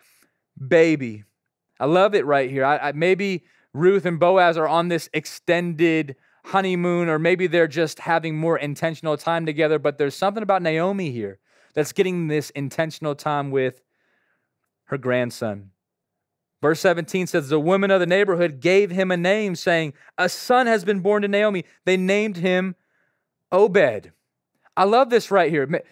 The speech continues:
maybe you've heard this. "It takes a village to raise a child," right?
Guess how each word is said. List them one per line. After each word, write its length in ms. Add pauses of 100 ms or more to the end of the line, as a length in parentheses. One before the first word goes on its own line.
maybe 200
you've 100
heard 180
this. 180
"It 120
takes 240
a 60
village 380
to 120
raise 240
a 80
child," 520
right? 220